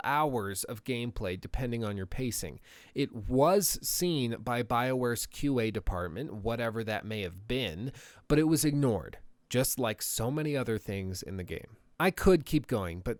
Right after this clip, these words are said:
this video is getting really long and I want to cut it off here. In closing, Mass Effect Andromeda is heartbreaking for me. I know this video was almost exclusively me criticizing it, but I really did enjoy my time with the game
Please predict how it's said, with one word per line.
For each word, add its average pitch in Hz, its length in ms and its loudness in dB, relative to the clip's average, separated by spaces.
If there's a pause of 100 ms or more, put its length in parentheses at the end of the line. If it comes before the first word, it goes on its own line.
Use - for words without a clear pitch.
this 120 220 -4
video 139 240 0
is 120 80 -2
getting 117 400 -4
really 139 320 0
long 110 320 -2
and 104 100 -4
I 104 120 -2
want 101 220 -4
to 98 40 -6
cut 98 220 -4
it 95 80 -2
off 87 220 -4
here. 82 300 -8 (500)
In 196 180 4
closing, 160 640 6 (100)
Mass 160 240 2
Effect 165 220 0
Andromeda 113 520 -2
is 104 160 -4
heartbreaking 110 560 -2
for 85 160 -10
me. 71 220 -14 (240)
I 123 140 0
know 165 180 8
this 180 200 2
video 156 280 4
was 135 200 0
almost 123 340 -4
exclusively 123 1040 -2
me 110 180 -2
criticizing 104 680 -4
it, 104 240 -8
but 131 180 -2
I 139 300 0
really 151 300 0
did 151 260 0
enjoy 127 380 0
my 120 160 -2
time 117 260 -4
with 113 120 -4
the 120 60 -8
game 101 380 -4